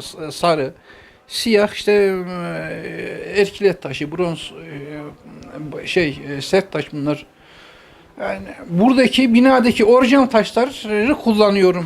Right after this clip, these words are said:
ocağından temin ederek. E, yani mesela şurada işte yine, e, gri bir şey taşımız var, e, geçit taşı yine. E, geçit taşı diyoruz ama bunun, e, çıktığı yer ocak şu anda Talas Deremek'ten çıkan bir, bir taş bu.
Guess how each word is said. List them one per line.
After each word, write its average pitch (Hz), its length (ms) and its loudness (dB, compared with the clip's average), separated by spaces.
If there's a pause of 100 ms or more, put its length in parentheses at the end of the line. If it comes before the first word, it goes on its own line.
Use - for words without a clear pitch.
(140)
ocağından 214 540 2
temin 214 320 2
ederek. 202 520 -4 (1120)
E, 175 80 -4
yani 175 280 2
mesela 214 400 4
şurada 214 520 0 (440)
işte 196 320 -6 (160)
yine, 214 200 0
e, 185 300 -6 (200)
gri 214 280 2
bir 214 100 0
şey 214 320 -2
taşımız 214 480 -4
var, 220 360 -4 (440)
e, 165 40 -4
geçit 185 340 0
taşı 165 240 -4
yine. 202 260 -6 (1200)
E, 143 140 -8
geçit 233 320 2
taşı 226 280 0
diyoruz 233 280 2
ama 240 260 2
bunun, 226 300 2
e, 208 60 0
çıktığı - 380 -2
yer 240 220 2
ocak 226 340 2 (100)
şu 220 200 0
anda 220 440 -2
Talas 214 360 -2
Deremek'ten 190 540 0
çıkan 160 380 -6
bir, 147 200 -18
bir 147 160 -4
taş 151 300 -10
bu. 311 100 -10